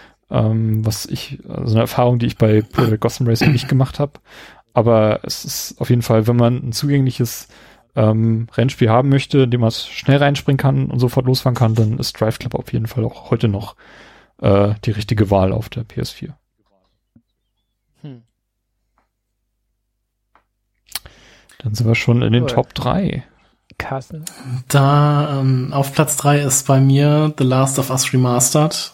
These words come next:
Speaker 1: Mhm.
Speaker 3: weil es einfach, ja, wunderbar erzählt, also coole Story, ich war da total drin. Ähm, hab auch den, den D L C sehr gemocht, obwohl es da zum Ende hin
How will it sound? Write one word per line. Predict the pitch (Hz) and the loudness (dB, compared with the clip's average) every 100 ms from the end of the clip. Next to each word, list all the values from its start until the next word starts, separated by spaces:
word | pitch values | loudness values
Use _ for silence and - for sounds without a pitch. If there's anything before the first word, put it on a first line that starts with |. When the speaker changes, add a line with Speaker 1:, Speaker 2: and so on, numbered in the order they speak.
| - | -6
Speaker 1:
Mhm. | 123 117 214 _ - - | 0 0 -2 _ -20 -8
Speaker 3:
weil | - 123 120 117 117 127 131 _ _ | -2 0 0 -2 -6 -8 -14 _ _
es | - - | -14 -10
einfach, | 127 117 117 - - _ _ - _ _ _ _ _ - | -8 -6 -6 -8 -18 _ _ -20 _ _ _ _ _ 0
ja, | 120 113 110 - _ _ - _ - _ - - - - | 2 2 -2 -10 _ _ -20 _ -20 _ -20 -18 -18 -4
wunderbar | - 131 131 131 131 | 2 4 4 2 0
erzählt, | 135 - 139 156 160 | -2 0 2 2 2
also | 143 123 | 0 -2
coole | - 143 135 | -2 0 2
Story, | 135 - 139 147 139 | 2 2 2 2 0
ich | 135 - | -4 -2
war | 131 | 0
da | 127 131 - | 0 -2 -10
total | - 123 143 143 | -8 -2 0 -2
drin. | - 139 160 - - - - - - - - - | 0 2 2 -4 -20 -16 -12 -10 -10 -12 -14 -2
Ähm, | 151 120 127 | 0 2 2
hab | 135 | 2
auch | 123 | 0
den, | - 123 123 123 120 | 2 2 4 2 0
den | 123 123 | -2 0
D | 123 | 0
L | 120 | 0
C | - 151 | 2 4
sehr | 151 143 | 4 2
gemocht, | 143 139 147 - 143 | 2 2 2 -2 -8
obwohl | 131 131 | 0 0
es | 127 - | 0 0
da | 117 | -2
zum | - 127 131 | 0 -2 2
Ende | 135 135 131 | 4 4 4
hin | 131 127 127 127 127 | 4 2 2 0 -4